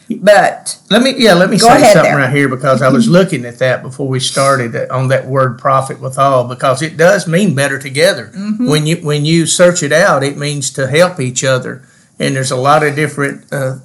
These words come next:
Speaker 2: things that are said about that, you know, as far as, uh, the way we contribute together and we, uh, hold one another up, we help one another out, you know,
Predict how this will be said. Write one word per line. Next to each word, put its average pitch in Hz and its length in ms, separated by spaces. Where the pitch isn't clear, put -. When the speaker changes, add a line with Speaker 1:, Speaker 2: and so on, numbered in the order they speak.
Speaker 2:
things 160 440
that 143 100
are 131 80
said 147 280
about 123 300
that, 127 240
you 127 60
know, 123 140
as 127 120
far 131 340
as, - 300
uh, 131 160
the 131 140
way 139 180
we 139 160
contribute 135 640
together 135 500
and 123 140
we, 120 240
uh, - 220
hold 156 280
one 147 160
another 135 320
up, 135 480
we 127 200
help 160 260
one 147 160
another 139 320
out, 135 420
you 139 80
know, 135 360